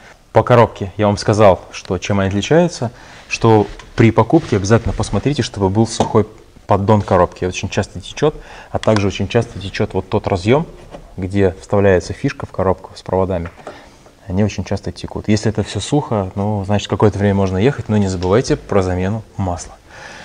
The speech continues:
Здесь под кузовом всё хорошо. Мне очень нравится, как шестидесятый кузов, три-, в отличие от тридцать девятого уже, его закрыли снизу, что им помогает сохраниться хорошо. Единственный момент, здесь есть соединение тормозных трубок,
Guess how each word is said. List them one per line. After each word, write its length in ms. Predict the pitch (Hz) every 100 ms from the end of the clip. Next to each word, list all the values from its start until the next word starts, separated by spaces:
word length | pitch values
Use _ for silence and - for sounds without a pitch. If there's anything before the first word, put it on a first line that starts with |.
| - - - -
Здесь 320 | 107 110 127
под 160 | - 113
кузовом 360 | - 123 110 101
всё 160 | -
хорошо. 460 | 107 110 - 151 170 - - - -
Мне 300 | 104 104 104
очень 200 | 101 104
нравится, 300 | 113 104 -
как 120 | 104
шестидесятый 360 | - - 107 -
кузов, 300 | - 101 -
три-, 120 | 123
в 120 | 110
отличие 340 | 107 120 110 104
от 60 |
тридцать 280 | - 101 98
девятого 380 | 104 104 92 87
уже, 220 | 90 95
его 180 | 98 101
закрыли 380 | 98 - 113 98
снизу, 420 | - 131 143 156
что 240 | - - 104
им 80 | 90
помогает 440 | 101 101 101 95
сохраниться 520 | - 92 104 101 -
хорошо. 300 | 107 98 -
Единственный 520 | 95 101 110 104 -
момент, 300 | 98 107 143 - -
здесь 260 | 104 104 101
есть 160 | 90
соединение 460 | 107 98 107 101 90
тормозных 420 | - 101 98 95
трубок, 380 | - 95 147